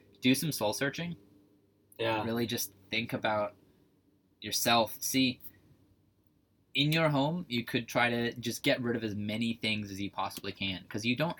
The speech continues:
Speaker 1: have room for shit. And think, count, be able to count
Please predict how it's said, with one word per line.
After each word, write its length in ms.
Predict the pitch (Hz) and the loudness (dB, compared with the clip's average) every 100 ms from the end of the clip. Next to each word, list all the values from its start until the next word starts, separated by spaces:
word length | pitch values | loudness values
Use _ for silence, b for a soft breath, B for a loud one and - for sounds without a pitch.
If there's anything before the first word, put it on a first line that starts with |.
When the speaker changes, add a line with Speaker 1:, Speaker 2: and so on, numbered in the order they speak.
| - | 0
Speaker 1:
have 340 | 113 113 98 - | 2 2 -2 -10
room 240 | 104 104 104 | -6 -6 -6
for 140 | 98 | -6
shit. 280 | - 87 - _ b b b | -6 -8 -10 _ b b b
And 140 | 117 117 | -4 0
think, 260 | 139 - b b b _ _ _ _ _ _ _ _ _ | -2 -2 b b b _ _ _ _ _ _ _ _ _
count, 380 | - - 147 - - | -4 0 0 0 2
be 200 | 123 156 | 6 6
able 160 | 170 160 | 4 0
to 100 | 139 | -4
count 400 | - 247 240 | -4 -2 -2